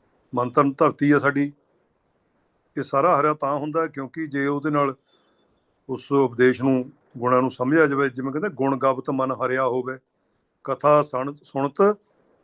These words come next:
ਮਲ ਸਗਲੀ ਖੋਵੈ।" ਜਿੰਨੀ ਵੀ ਮਲੀਨਤਾ ਇਹਨੂੰ ਲੱਗੀ ਹੈ, ਉਹ ਸਾਰੀ,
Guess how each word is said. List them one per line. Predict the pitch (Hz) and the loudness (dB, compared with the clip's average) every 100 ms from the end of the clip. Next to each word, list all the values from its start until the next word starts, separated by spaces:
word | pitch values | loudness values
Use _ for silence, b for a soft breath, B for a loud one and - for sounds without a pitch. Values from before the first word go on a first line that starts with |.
| 131 | 0
ਮਲ | 135 156 | 4 4
ਸਗਲੀ | 151 143 135 135 | 2 -2 0 -4
ਖੋਵੈ।" | - 117 113 110 _ _ _ 127 | -4 -6 -6 -14 _ _ _ 0
ਜਿੰਨੀ | 156 190 | 4 6
ਵੀ | 196 | 8
ਮਲੀਨਤਾ | 180 151 143 139 | 6 6 4 4
ਇਹਨੂੰ | 151 156 131 | 2 2 0
ਲੱਗੀ | 117 135 117 | -2 -2 -2
ਹੈ, | - _ _ _ _ - | -4 _ _ _ _ -6
ਉਹ | 190 | -4
ਸਾਰੀ, | - 165 170 156 | 2 6 6 4